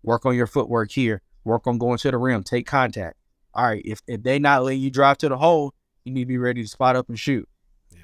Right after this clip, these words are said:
Speaker 1: right? "They're gonna penetrate and kick it out to you in the corner. You gotta be ready." So he had a game. He had a game, uh, I think it was back in February or whenever it was. And it was really bad, really bad,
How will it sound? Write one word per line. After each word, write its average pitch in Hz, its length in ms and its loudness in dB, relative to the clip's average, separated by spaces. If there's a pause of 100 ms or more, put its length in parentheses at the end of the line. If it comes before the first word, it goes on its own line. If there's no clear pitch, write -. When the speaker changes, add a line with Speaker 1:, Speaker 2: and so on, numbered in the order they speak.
Speaker 1:
right? 120 340 2 (300)
"They're 123 120 -2
gonna 127 120 0
penetrate 139 420 0
and 131 80 -6
kick 151 180 0
it 143 60 4
out 135 160 2
to 147 100 -6
you 135 120 -4
in 120 40 -4
the 117 60 -8
corner. 156 240 -2
You 117 60 -4
gotta 117 140 0
be 117 100 -6
ready." 131 240 -2 (580)
So 120 220 -2
he 135 120 -2
had 156 120 4
a 123 40 -2
game. 127 440 -4 (1120)
He 143 100 -6
had 123 100 4
a 117 40 2
game, 123 420 2
uh, 110 400 2 (1000)
I 123 80 -6
think 131 180 0
it 123 40 2
was 117 120 -2
back 113 240 -2
in 98 80 -4
February 95 600 -2 (180)
or 104 180 -2
whenever 104 340 0
it 92 80 -6
was. 92 400 -6 (800)
And 110 460 -4 (1000)
it 131 80 0
was 123 200 0
really 123 240 0
bad, 117 400 0 (440)
really 117 320 0
bad, 104 400 -4